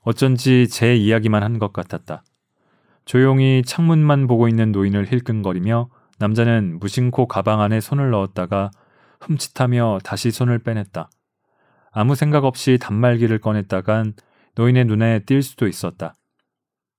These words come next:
남자는 노인이 자신의 행동에 관심이 없었기만을 바랐다.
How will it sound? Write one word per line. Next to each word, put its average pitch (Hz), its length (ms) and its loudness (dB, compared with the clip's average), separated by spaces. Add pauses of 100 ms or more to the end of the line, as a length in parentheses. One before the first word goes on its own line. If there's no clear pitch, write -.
(220)
남자는 113 560 2 (340)
노인이 127 560 2
자신의 139 360 0
행동에 131 500 2
관심이 127 440 -2
없었기만을 107 720 -4
바랐다. 92 460 -10